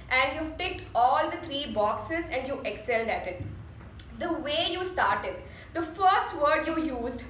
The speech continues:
how your name was derived, and it just looked so good, and, uh, it was very good. You just told how it rhymed and how your mother was happy, so it was really good. And the expressions you gave,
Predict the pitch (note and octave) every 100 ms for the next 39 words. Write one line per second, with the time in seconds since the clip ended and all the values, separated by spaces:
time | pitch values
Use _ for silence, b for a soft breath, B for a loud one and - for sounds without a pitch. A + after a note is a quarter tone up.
0 | B B C#4+ D4+ D#4+ D#4+ C4+ B3+ C#4 C#4+
1 | B3+ A3+ A3 B3 A#3+ B3+ C4 - B B
2 | C#4 D#4 E4 D#4+ A4 - D4+ D4+ F#4+ -
3 | - - - - D#4+ F4 F#4+ C#4 C#4+ D4
4 | - - C4 C#4 C#4 B3+ B3+ B3+ B3+ B3
5 | - - B3+ B3 B3 C#4 C#4+ F4 G4 -
6 | C4+ C#4+ C#4 C4 - - A#3+ A#3 C4 C4
7 | C4 C4 B3 - C#4 A3+ G#3+ B3+ B3 A3+
8 | G#3+ G3 C#4 D4 E4+ B B B C4 -
9 | D#4+ D#4+ C4 C4 C#4 C#4 C#4 A3 - -
10 | B B B - C4 C#4 D4+ C#4+ - -
11 | F4 F4+ F#4 D4+ D4 A3+ A#3 A#3 A3+